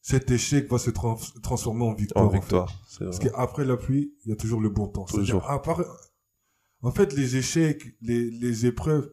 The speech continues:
Speaker 1: sont pas éternelles, en
Speaker 2: C'est
Speaker 1: fait.
Speaker 2: pas éternel.
Speaker 1: Mais ce qui est sûr, c'est qu'au final, on sortira toujours vainqueur, en fait.
Speaker 2: Amen.
Speaker 1: Et c'est cette mindset-là qu'il faut se répéter, de se dire que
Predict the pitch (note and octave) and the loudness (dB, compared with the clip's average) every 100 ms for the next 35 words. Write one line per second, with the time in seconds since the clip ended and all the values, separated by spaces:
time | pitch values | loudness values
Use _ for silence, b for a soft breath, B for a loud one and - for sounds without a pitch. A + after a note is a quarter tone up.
0 | _ _ - A2+ A2 B2 A2+ - G#2 G#2+ | _ _ -8 -6 -4 -4 -2 -2 -2 -2
1 | G#2 F#2+ G#2 - G#2 - G#2 G#2+ G#2+ - | -4 -4 -4 -4 -6 -6 -4 -2 0 0
2 | B2+ B2+ A2+ - C#3+ - A#2+ A2+ G#2 A#2 | 0 2 2 2 -2 0 -4 -4 -6 -4
3 | A#2+ A#2 G#2+ F#2 G2+ - A2 G#2+ G#2+ G2 | -4 -4 -6 -8 -10 -10 -8 -8 -10 -14
4 | G#2+ - G2+ F#2+ G#2 F#2+ F#2+ F#2+ F#2+ F#2 | -14 -12 -10 -8 -8 -8 -4 -2 0 0
5 | - - G#2+ A#2 - C3 B2 B2 B2+ - | -4 -6 -8 -6 -2 -2 -2 -4 -4 0
6 | A#2+ A2 B2 A2 - G#2 - - G2+ G#2+ | -2 0 -4 -4 -4 -4 -4 -6 -4 -4
7 | F#2+ G2 G2+ G#2+ A#2 G#2+ | -6 -6 -6 -4 -6 -6